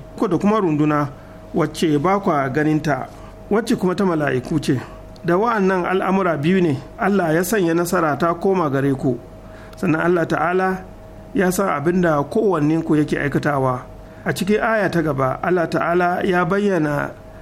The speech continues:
hali na tsoro da kuma damuwa wanda musulmi suka shiga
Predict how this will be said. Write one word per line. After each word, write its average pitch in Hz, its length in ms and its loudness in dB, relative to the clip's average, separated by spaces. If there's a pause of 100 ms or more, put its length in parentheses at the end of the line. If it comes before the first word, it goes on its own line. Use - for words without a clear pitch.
hali 208 380 0
na 220 100 2
tsoro 165 380 2
da 151 100 -2
kuma 185 220 0
damuwa 143 500 0 (240)
wanda 147 200 2
musulmi 165 420 2
suka 185 240 -2
shiga 185 440 0